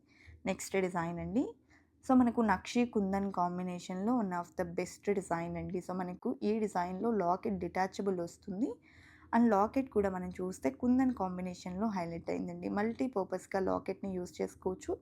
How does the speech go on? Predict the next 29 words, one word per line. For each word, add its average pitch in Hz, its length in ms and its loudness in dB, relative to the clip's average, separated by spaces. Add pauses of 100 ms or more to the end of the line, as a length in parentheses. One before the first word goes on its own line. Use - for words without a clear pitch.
వడ్డానం 185 480 2
సపరేట్‌గా 190 480 -2
పెట్టుకోవచ్చు. 196 600 -4 (540)
And 240 240 6
ఈ 233 180 4
సైడ్ 214 320 2
వచ్చినటువంటి, 240 760 2 (240)
ఏ, 208 100 4 (360)
లాకెట్స్ 196 440 2
ఏవైతే 190 280 0
ఉన్నాయో 202 340 0 (100)
ఇయర్ 285 240 6
రింగ్స్‌గా 247 340 0
కూడా 202 300 -4
యూజ్ 190 240 0
చేసుకోవచ్చు. - 560 -10 (400)
So, 247 180 0
బెస్ట్ 202 460 0
డిజైన్ 170 400 2
అండి. 170 200 -4
వన్ 185 180 -4
హండ్రెడ్ 208 280 0
అండ్ 208 140 -4
ఫోర్టీన్ 202 340 -2
పాయింట్ 202 260 -2
త్రీ 196 140 2
గ్రామ్స్‌లో 196 520 -2
the 220 180 0
best 180 380 -8